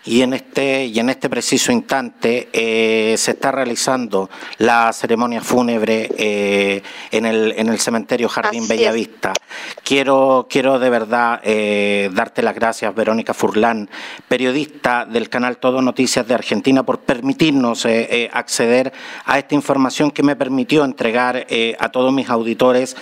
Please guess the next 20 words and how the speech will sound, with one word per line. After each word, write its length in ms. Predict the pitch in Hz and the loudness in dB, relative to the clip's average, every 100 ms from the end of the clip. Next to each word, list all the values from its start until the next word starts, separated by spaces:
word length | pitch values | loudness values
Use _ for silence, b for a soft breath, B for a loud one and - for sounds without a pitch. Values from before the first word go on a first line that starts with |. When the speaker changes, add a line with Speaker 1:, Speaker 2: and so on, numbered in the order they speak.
| B B B | B B B
Speaker 1:
eh, 200 | 139 135 | -2 0
información 580 | 147 139 143 147 - 165 | -2 0 0 0 0 0
de 80 | 165 | 0
primera 320 | 156 151 147 | 0 0 0
fuente 360 | - 151 135 120 | 0 0 0 0
y 100 | 123 | 0
en 80 | |
forma, 520 | 120 135 131 135 131 123 B B B | 0 0 2 2 0 -4 B B B
y 120 | 113 123 | 0 0
en, 140 | 120 - | 0 -2
y 100 | 113 | 0
en 100 | 120 | 2
forma 280 | - 127 127 | 0 2 2
muy 200 | 123 127 | 2 0
oportuna. 720 | 113 113 - - 147 117 101 B B B - | 0 -2 -4 0 2 0 -6 B B B -4
Eh, 640 | 127 131 127 123 120 120 - | 0 2 2 2 2 0 0
gracias, 640 | 120 139 139 - 135 117 | 2 2 2 2 0 0
y 120 | 123 | 0
desde 280 | 117 117 107 | 0 2 2
acá, 120 | 110 | 0